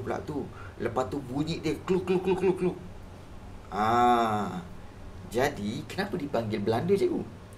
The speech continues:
Semasa Melaka dulu, okey, Melaka dulu pernah dijajah oleh Portugis. Kemudian datang tentera Belanda dan bersama dengan tentera Johor, okey, kerajaan Johor telah berjaya kalahkan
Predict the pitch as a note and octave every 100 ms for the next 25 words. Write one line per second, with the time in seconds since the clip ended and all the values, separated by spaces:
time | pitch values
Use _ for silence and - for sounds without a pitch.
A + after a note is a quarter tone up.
0 | - - - - - - C3+ D3 - G3+
1 | E3 B2+ C3 C#3+ C#3+ - D#3 D3+ B2 A2+
2 | G2 A2 E3+ - - - - - G#3+ C#3
3 | B2+ A#2 B2+ B2+ D#3 A#2+ G#2+ G#2 G#2+ C3+
4 | B2 C3+ A#2 A2+ A2+ A2+ A2 A2 G#2+ G#2
5 | G2+ G#2 G2+ G#2 A2 A#2+ - - - -
6 | - - - - - B2+ A#2 A2+ A2 A2+
7 | A2+ A2 G#2+ G#2+ - C3 A#2+ - A#2 G#2+
8 | A#2 A2+ G#2 F#2+ F#2+ F#2+ A#2+ E3+ - -
9 | - - A#2 A2+ A#2 - G#2 C3 A2 G#2+
10 | G#2+ G#2+ A#2 - A2+ A2 A2 G2 G#2 C#3+
11 | F3+ - - - - - C3 A2 G#2 G2
12 | G#2 G#2 B2 E3 - - - A#2 A2 G#2+
13 | A#2 A#2 C3+ D3+ C#3 A#2 A2 A#2 - A#2+